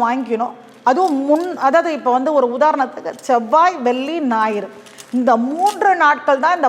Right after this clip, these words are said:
படிகாரத்தை பயன்படுத்தக்கூடிய நாட்கள். இந்த மூன்று நாட்கள் என்ன பண்ணணும்? முதல்ல வீட்ல வந்து எப்பவுமே வந்து பாத்தீங்கன்னா, படிகாரம் இருக்கிறது ரொம்ப நல்லது. அந்த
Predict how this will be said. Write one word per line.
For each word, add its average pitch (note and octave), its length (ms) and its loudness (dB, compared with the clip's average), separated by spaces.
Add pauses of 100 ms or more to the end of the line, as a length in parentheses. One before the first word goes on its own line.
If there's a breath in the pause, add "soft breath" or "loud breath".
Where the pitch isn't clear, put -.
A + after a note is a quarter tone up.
படிகாரத்தை C4 560 2
பயன்படுத்தக்கூடிய G#3+ 800 -4
நாட்கள். F#3 440 -8 (540 loud breath)
இந்த E4 300 0
மூன்று F#4 440 0
நாட்கள் F4 440 2
என்ன D4+ 420 -2
பண்ணணும்? D4+ 300 0
முதல்ல D#4+ 440 0
வீட்ல F#4 340 0
வந்து D4+ 180 -2
எப்பவுமே D4 440 0
வந்து D4 220 0
பாத்தீங்கன்னா, B3+ 600 0 (380 loud breath)
படிகாரம் D4+ 460 2
இருக்கிறது A#3+ 340 0
ரொம்ப A#3 240 0
நல்லது. G#3+ 380 -2
அந்த A3 200 -2